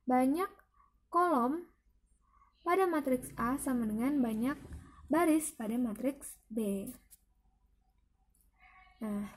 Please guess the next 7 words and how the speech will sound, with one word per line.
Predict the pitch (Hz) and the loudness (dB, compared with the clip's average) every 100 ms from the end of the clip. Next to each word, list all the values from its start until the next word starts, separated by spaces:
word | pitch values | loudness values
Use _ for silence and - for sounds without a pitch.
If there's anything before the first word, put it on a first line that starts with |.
| - _ _ - - | -20 _ _ -20 -8
di | 262 | -6
sini | 254 311 349 | -2 -2 0
aku | 285 - 330 | -2 -2 -4
punya | 285 277 285 330 339 339 339 - - - _ _ _ 269 - _ - | 0 2 0 0 0 0 -2 -4 -10 -20 _ _ _ -16 -16 _ -4
matriks | 269 - 277 - - | -4 -2 -4 -4 -6
A | 233 247 | -2 0
ya. | 277 233 | 0 0